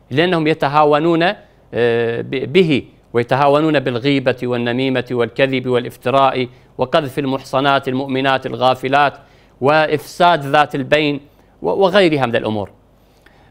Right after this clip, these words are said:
آه، كما قلنا أيضًا أحيانًا يأتي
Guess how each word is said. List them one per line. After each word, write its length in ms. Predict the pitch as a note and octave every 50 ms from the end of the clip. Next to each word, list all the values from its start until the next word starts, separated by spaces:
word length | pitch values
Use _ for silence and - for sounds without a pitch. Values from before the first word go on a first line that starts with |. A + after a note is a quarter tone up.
| _ -
آه، 200 | - C3 C3 B2+
كما 280 | B2+ - A#3+ C4 C#4 A3+
قلنا 340 | - - F#3 F3 E3 F3 G3+
أيضًا 280 | F#3+ D#3 D#3 C#3+ C#3+ - -
أحيانًا 480 | E3+ - G#3 A3 C4 D4 C#4+ C4+ B3 B3
يأتي 440 | B3 A#3 - - B3+ C#4 D#4 D4+